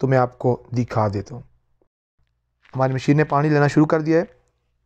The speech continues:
जैसे मैं डोर को खोलता हूँ तो हमारी मशीन पानी लेना बंद कर देती है। कुछ मॉडल में सेंसर लगा होता है, जैसे आप डोर को खोलते हैं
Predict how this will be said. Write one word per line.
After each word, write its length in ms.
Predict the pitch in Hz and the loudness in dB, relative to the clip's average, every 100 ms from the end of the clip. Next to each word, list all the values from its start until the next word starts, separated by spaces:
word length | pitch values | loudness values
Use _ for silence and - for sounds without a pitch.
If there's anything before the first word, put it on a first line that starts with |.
| _ _ _ | _ _ _
जैसे 240 | 131 131 160 | -2 0 0
मैं 120 | 151 | 4
डोर 180 | 139 156 | 2 2
को 100 | 151 | 0
खोलता 220 | 151 151 | 0 0
हूँ 160 | 156 175 _ _ _ | -4 -6 _ _ _
तो 60 | 135 | -2
हमारी 200 | 135 139 | 0 0
मशीन 220 | 135 147 | 0 -2
पानी 240 | 143 147 147 | 0 -2 0
लेना 160 | 147 | 0
बंद 220 | 135 143 147 | 0 0 0
कर 100 | 156 | 0
देती 180 | 156 | 0
है। 60 | 170 | 0
कुछ 220 | 170 151 143 | 0 -2 0
मॉडल 280 | 135 143 | 2 2
में 180 | 156 151 - - - - | 2 -2 -4 -20 -20 -8
सेंसर 300 | 143 139 156 | -6 -2 0
लगा 160 | 147 | 0
होता 200 | 147 147 | 0 0
है, 140 | 165 208 _ _ 135 | -2 -4 _ _ 0
जैसे 200 | 131 151 | 2 0
आप 60 | |
डोर 200 | 139 143 | 2 0
को 100 | 151 | 0
खोलते 300 | 143 160 165 | 0 0 2
हैं 140 | 175 | 0